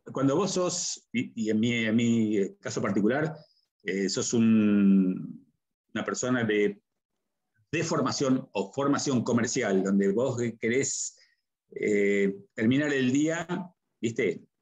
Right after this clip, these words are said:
Y vas a contar qué es lo que hiciste. Es decir, eh, vendí, no vendí, coloqué, no coloqué,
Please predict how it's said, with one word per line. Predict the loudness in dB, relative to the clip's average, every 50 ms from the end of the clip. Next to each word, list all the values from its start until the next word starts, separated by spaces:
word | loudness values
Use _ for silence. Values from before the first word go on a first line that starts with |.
| _ -16
Y | -8 -6
vas | -4 -4 -4
a | -2 -2
contar | 0 0 0 0 0 -2 -4
qué | -2
es | -2 -2
lo | 0
que | 0
hiciste. | 0 0 0 0 -2 -4 -6
Es | -6 -6 -4 -2
decir, | 0 0 2 2
eh, | 2 0 0 -2 -4 -6 -6
vendí, | -2 0 0 0 2 0 0 0 0
no | 0 0 0
vendí, | 0 0 0 0 0 0 0 0 0 -2 -2 -4
coloqué, | -6 -8 -6 -6 -6 -4 -4 -2 0 0 0 0
no | -2 -4
coloqué, | -4 -2 -2 -2 -2 -2 0 0 0 0 0 -2 -4